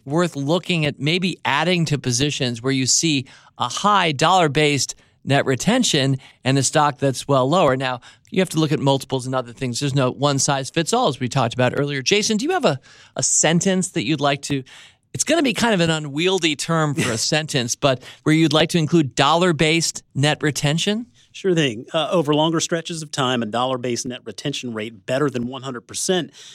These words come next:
Speaker 2: can be a good sign that a company is giving its customers what they want and then some.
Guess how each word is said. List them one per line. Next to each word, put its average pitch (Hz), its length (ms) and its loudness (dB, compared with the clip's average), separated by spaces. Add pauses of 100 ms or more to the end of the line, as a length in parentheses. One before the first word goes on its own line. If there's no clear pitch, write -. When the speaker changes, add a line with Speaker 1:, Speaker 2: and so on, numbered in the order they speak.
Speaker 2:
can 156 140 0
be 156 160 -2
a - 20 -10
good 196 180 -2
sign 170 320 2
that 127 80 0
a 117 60 0
company 170 420 -4
is 120 240 -8
giving 156 280 -2
its 143 120 -4
customers 123 520 -4
what 131 240 -4
they 196 100 -2
want 170 380 -10
and 120 180 -8
then 92 140 -10
some. 87 280 -8